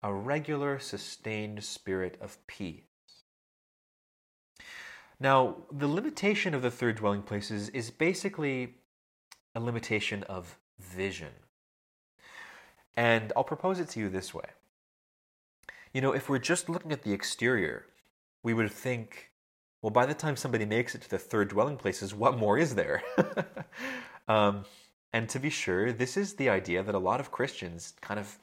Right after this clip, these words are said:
seem to have, at least implicitly, about the Christian life. It's basically about sin management. <laughs> And by the time you make it to the third dwelling places, well, you're not falling into any really serious sins.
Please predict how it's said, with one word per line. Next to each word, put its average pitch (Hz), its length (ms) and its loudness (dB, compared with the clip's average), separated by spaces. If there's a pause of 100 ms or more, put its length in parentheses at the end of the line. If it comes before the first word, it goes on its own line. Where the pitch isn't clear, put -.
(140)
seem 117 300 -6
to 113 80 -4
have, - 480 -6
at 69 100 -8
least 101 300 -8
implicitly, - 800 -10 (180)
about 95 300 -2
the - 40 -14
Christian - 420 -12
life. - 440 -8 (920)
It's 117 140 -2
basically 160 560 2
about 123 280 4
sin 113 760 -4 (180)
management. 101 800 -2 (340)
<laughs> - 600 0 (520)
And 117 100 -2
by 117 100 8
the 143 100 4
time 196 180 2
you 208 80 -2
make 165 160 2
it 175 40 0
to 170 80 2
the 160 100 4
third 143 300 2
dwelling 101 240 4
places, 120 500 -4
well, 175 220 0
you're 185 180 -4
not 226 340 -2
falling 175 680 2
into 139 360 -4
any 139 220 -4
really 123 320 0
serious 117 720 -2
sins. - 880 -10